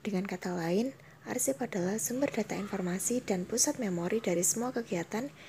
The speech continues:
yang dilakukan oleh suatu organisasi atau instansi. Tidak jarang, berbagai perselisihan,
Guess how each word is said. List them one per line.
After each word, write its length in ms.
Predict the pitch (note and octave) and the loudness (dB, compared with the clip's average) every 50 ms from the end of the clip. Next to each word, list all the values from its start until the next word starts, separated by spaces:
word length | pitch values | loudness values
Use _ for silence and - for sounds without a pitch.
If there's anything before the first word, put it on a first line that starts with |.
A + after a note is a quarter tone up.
| - - - - | -18 -20 -6 -4
yang 220 | C4+ C4+ C#4 C#4 | -2 0 2 4
dilakukan 480 | C4+ A#3+ A3 - G3+ A3 - A3 A3 - | 4 4 4 4 0 0 0 -2 -4 -4
oleh 260 | G3+ G#3 G3+ G#3+ A3+ | -2 -2 0 0 0
suatu 320 | - - G3+ - G3+ G3 | 0 0 -2 -2 -2 -2
organisasi 600 | F#3+ F#3 - F3 F3 F3 F#3 - F#3+ - - - - | -2 -2 -2 -2 -2 -2 -4 -4 -4 -2 -2 -2 -2
atau 180 | F#3+ - F#3 - | -4 -6 -6 -6
instansi. 580 | - F#3+ - - - D#3+ F3 F#3+ - G3+ F3 - - - - - - - - - - - - - - - | -6 -6 -6 -6 -6 -4 0 2 2 2 2 0 -4 -10 -16 -16 -16 -16 -14 -14 -14 -14 -16 -16 -16 -6
Tidak 280 | - B3 A#3 - A#3 G#3+ - | -4 -4 -2 0 -2 -2 -2
jarang, 480 | - G3+ E3+ D#3+ E3+ E3+ F3+ G#3 B3+ B3+ - - - - - - - | -2 -2 -2 0 0 -2 -2 -2 -4 -8 -12 -14 -16 -16 -18 -18 0
berbagai 400 | - C#4 C4 - C#4 B3+ - G#3+ | 2 2 4 4 4 2 2 2
perselisihan, 800 | G#3+ - A3 A#3 - B3+ B3+ - - A3+ G#3 G#3+ A#3+ C#4+ D4+ - | 2 0 2 2 4 4 4 4 4 4 2 2 0 -2 -6 -8